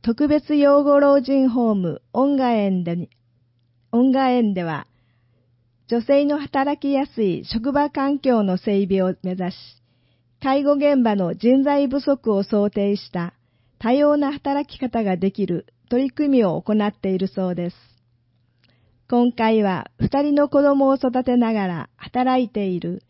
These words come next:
入社二十三年目の岩本恵美さんに、現在の働き方や職場の雰囲気について話を聞いてみました。入社当時は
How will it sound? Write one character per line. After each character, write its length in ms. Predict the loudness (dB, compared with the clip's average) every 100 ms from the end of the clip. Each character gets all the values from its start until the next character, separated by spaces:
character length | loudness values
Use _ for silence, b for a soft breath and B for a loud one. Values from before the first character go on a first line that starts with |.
| _ _ -2
入 240 | 4 4
社 340 | 4 -2 -4 -4
二 200 | 0 0
十 240 | 2 0 0
三 340 | -2 0 0
年 240 | 2 2 2
目 100 | 0
の 280 | -2 -6 -10 -8
岩 240 | -2 2 2
本 380 | 0 0 -2 0
恵 120 | -2
美 120 | -2
さ 200 | -2 -6
ん 120 | -4
に、 220 | -6 -8 -12 _ _ _ _ -2
現 260 | 2 2
在 260 | 2 2 2
の 240 | 2 -2
働 420 | -6 -8 -4 -2 -4
き 140 | -6
方 260 | -6 -2 -2
や 220 | -2 -6 -12
職 260 | -12 -6 -2
場 140 | 0
の 100 | 0
雰 260 | -2 -2 -4
囲 20 |
気 160 | -2 0
に 140 | 0
つ 120 | -2 -6
い 120 | -4
て 260 | -6 -6 -6
話 480 | -2 -2 0 2
を 100 | 2
聞 160 | 2 -4
い 60 | -2
て 140 | -2
み 140 | 0
ま 160 | -2 -4
し 120 | -8
た。 220 | -14 -16 -20 _ _ _ _ _ _ _ _ _ _ _ _ _ _ _ _ _ _ _ _ _ _ _ -2
入 200 | 0 2
社 200 | 0 -2
当 260 | 2 0 2
時 160 | 0
は 220 | 0 -2